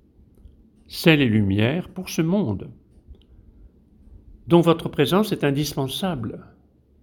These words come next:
Nous revenons à ce que nous avons déjà dit. Le Seigneur Jésus-Christ sollicite notre collaboration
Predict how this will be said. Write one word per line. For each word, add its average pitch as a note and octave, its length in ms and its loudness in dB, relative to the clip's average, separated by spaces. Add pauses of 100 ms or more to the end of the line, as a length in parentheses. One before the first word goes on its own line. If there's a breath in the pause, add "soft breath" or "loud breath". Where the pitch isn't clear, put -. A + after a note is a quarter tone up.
(760 soft breath)
Nous C3+ 80 0
revenons C3+ 340 4
à D#3 40 0
ce - 100 -10
que D3 80 -4
nous A#2 180 0
avons C3 220 0
déjà B2+ 280 0
dit. D3 400 -4 (1120 soft breath)
Le C#3+ 120 0
Seigneur C3+ 360 2
Jésus-Christ A#2+ 800 -4 (1300)
sollicite F3 840 0
notre B2 240 -4
collaboration B2+ 880 -6